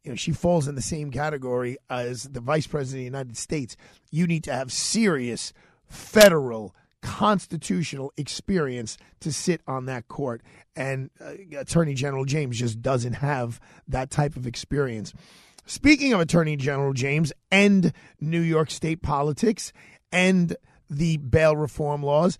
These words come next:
today, uh, we're gonna listen for one minute to hear what the governor had to say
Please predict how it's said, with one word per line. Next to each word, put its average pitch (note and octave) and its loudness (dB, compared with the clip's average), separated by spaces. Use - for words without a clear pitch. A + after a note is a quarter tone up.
today, F#3 2
uh, D#3 -2
we're E3 0
gonna F3+ 2
listen F3+ 2
for E3 0
one E3+ 2
minute F#3 0
to D#3+ -4
hear E3 0
what E3 -2
the D#3+ -4
governor A#3 6
had C3+ -4
to A#2+ -10
say C3+ -4